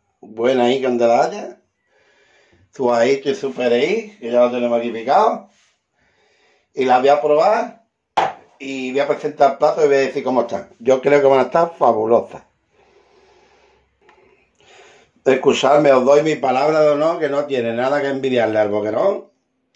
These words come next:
¿En serio? No tiene nada. Es, incluso es un poquito más fino de comer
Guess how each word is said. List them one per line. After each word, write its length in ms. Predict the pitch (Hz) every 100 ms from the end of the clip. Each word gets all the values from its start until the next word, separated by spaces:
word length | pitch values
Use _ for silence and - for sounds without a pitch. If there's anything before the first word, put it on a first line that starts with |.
| _ _ _ _ _ _ _
¿En 180 | 110 101
serio? 580 | - 117 156 185 190 - _ _ _ _ _ _ _ _ _ _ _ _ _ _ _ _ _
No 180 | - 117
tiene 260 | 123 135 127
nada. 280 | 123 123 120
Es, 240 | 117 - _ -
incluso 640 | 131 123 - 135 127 131
es 100 | 147
un 140 | 160
poquito 320 | - 160 127 135
más 200 | 151 -
fino 300 | 151 127 123
de 120 | 110
comer 520 | 113 127 185 254